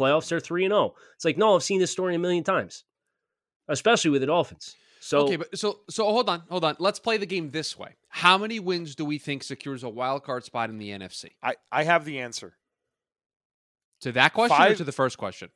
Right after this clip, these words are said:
Speaker 1: No, to the five and one. What percentage of five and one teams go to the playoffs?
Speaker 3: It's gotta
Speaker 1: The
Speaker 3: be,
Speaker 1: answer
Speaker 3: like,
Speaker 1: to that
Speaker 3: high eighty percent.
Speaker 2: I'm sure it's, like, ninety-eight percent.
Speaker 1: Ninety percent. Ninety.
Speaker 2: Ninety. Okay,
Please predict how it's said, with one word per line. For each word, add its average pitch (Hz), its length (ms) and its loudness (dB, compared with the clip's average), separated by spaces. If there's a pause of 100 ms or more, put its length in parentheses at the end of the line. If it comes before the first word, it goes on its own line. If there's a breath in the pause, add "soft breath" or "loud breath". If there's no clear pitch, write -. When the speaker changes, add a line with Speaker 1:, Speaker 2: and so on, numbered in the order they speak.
(100)
Speaker 1:
No, 180 160 0
to - 160 -12
the 151 100 -6
five 180 300 4
and 180 100 -6
one. 131 260 -2
What 160 200 0
percentage 190 360 -4
of 160 80 -4
five 156 300 2
and 165 80 -4
one 165 200 -2
teams 143 280 -10
go 131 220 -6
to 127 60 -8
the 123 100 -6
playoffs? 87 500 -10 (540)
Speaker 3:
It's 170 180 -6
gotta 208 260 2
Speaker 1:
The - 20 -2
Speaker 3:
be, 139 80 0
Speaker 1:
answer 175 80 2
Speaker 3:
like, 151 120 2
Speaker 1:
to 190 60 2
that 180 80 4
Speaker 3:
high 156 140 4
eighty 131 340 -2
percent. 123 320 -10
Speaker 2:
I'm 131 60 -4
sure 160 160 -6
it's, - 100 -10
like, 131 140 -2
ninety-eight 135 400 -2
percent. - 260 -18 (480)
Speaker 1:
Ninety 170 380 -6
percent. 123 440 -12 (880)
Ninety. 123 300 -4
Speaker 2:
Ninety. 107 200 -14 (1300)
Okay, 87 240 -12